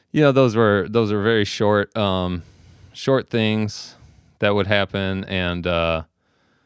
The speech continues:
just jumping in on songs and, and this sort of thing. And, uh, and so that was always fun. But what I remember this one, uh, happening, um, I c-, I can't remember how old I was, but, uh,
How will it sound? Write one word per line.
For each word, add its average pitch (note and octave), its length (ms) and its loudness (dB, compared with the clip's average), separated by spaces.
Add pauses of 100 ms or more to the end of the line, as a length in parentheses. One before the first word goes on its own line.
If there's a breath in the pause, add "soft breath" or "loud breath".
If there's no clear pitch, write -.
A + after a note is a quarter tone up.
(260)
just - 320 -6
jumping F2+ 320 -2
in F2 140 -2
on D#2 160 -4
songs F#2+ 760 -2
and, E2 540 -6
and E2+ 240 -6
this E2+ 100 -6
sort F2 220 -6
of D#2+ 80 -6
thing. E2 320 -6 (580 soft breath)
And, F#2+ 360 -2
uh, E2+ 380 0 (680)
and G#2 200 -2
so A#2+ 180 -2
that D#3+ 140 2
was C#3+ 160 -2
always A2+ 260 0
fun. A#2 280 -2
But G2+ 200 -2
what A2 260 -2
I A2 60 2
remember C3+ 400 -2
this A2+ 180 0
one, B2+ 340 -2 (140)
uh, F#2+ 320 0
happening, F#2+ 720 -4
um, F2+ 460 -4 (440 loud breath)
I - 60 -14
c-, - 140 -12
I G#2+ 120 -2
can't C3 180 -6
remember F#2+ 240 -4
how F2 120 0
old F2 200 -2
I E2 60 -4
was, D#2+ 280 -8
but, F#2 340 -6
uh, F2 240 0